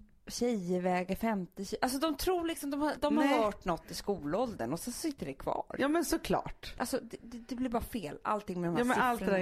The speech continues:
Speaker 2: där, ja, men det kan ju bli så fel. Och då tänker jag också så här, skulle de inte bara ha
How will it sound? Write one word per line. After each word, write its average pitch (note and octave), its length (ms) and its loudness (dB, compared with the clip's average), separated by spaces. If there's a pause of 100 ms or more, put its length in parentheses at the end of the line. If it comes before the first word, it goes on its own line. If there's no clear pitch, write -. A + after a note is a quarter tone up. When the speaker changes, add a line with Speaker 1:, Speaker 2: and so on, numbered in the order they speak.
Speaker 2:
där, - 80 -2
ja, A3 60 2
men A#3+ 100 2
det B3+ 60 2
kan C4+ 120 2
ju B3 60 4
bli A3 120 0
så G#3 120 -2
fel. D3 380 0
Och - 140 0
då D4 80 2
tänker C4+ 280 0
jag A3 40 2
också - 160 -6
så - 100 0
här, D3 100 -2 (320)
skulle B3 500 2
de C4+ 80 2
inte - 160 -2
bara F3+ 240 4
ha D3+ 420 2